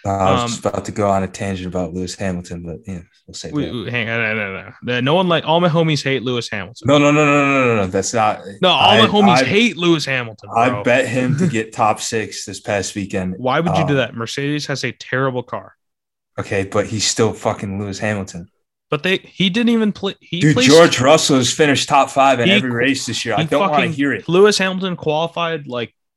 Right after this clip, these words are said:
Speaker 2: P thirteen.
Speaker 1: Okay, but if, if he can do it, if George Russell can do it, why can't Lewis Hamilton? He's a seven-time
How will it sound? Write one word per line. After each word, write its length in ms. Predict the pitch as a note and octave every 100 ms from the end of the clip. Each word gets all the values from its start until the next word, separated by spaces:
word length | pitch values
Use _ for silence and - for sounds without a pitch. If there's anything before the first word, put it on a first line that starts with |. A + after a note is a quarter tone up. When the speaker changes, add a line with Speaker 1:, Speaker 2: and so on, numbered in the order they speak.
| -
Speaker 2:
P 180 | F3 E3+
thirteen. 680 | - D#3+ - - A#2 G2+ _ _ _ _ _ _ G#2+
Speaker 1:
Okay, 240 | - A2
but 300 | A#2 A2+ G2+ G#2+ _ _
if, 220 | G#2+ G#2+ G2
if 140 | A2 -
he 120 | B2
can 140 | B2 A#2
do 180 | A2+
it, 220 | A2 A2+ -
if 180 | A#2 A2+
George 320 | B2 C3 C3+
Russell 300 | B2+ B2 B2
can 140 | A#2
do 160 | G#2+ A2+
it, 60 | G2+
why 160 | G#2+
can't 260 | G2+ A#2+ G#2
Lewis 220 | G#2+ F#2+
Hamilton? 360 | G#2+ G2+ F2 F2+
He's 160 | G2 G2
a 40 |
seven-time 920 | - A#2 A2+ B2+ B2 A#2 G#2+ G#2+ G2+